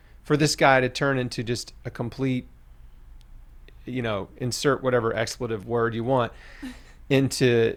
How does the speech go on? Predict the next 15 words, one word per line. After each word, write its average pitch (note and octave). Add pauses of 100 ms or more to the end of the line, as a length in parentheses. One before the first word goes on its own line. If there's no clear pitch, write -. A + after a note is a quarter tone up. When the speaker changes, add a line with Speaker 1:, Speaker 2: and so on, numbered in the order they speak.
Speaker 1:
to -
describe E3+
him. A2+
But C3
he, D#3
um, B2 (600)
he B2
just D#3
became D#3
very D3
arrogant C3+
and A2+
condescending B2
and, A2 (560)
uh, F#2+